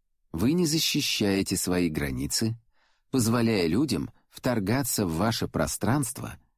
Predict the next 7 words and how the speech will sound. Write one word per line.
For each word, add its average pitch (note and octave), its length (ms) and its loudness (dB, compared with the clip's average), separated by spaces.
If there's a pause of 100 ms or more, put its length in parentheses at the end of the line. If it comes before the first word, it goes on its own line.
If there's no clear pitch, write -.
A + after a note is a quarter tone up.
(200)
когда A2+ 440 0
им D3+ 200 4
заблагорассудится. G2+ 1200 -2 (1000)
Вам F#2+ 300 2
невыносима G#2+ 720 2
сама G2+ 420 2
мысль F2+ 640 0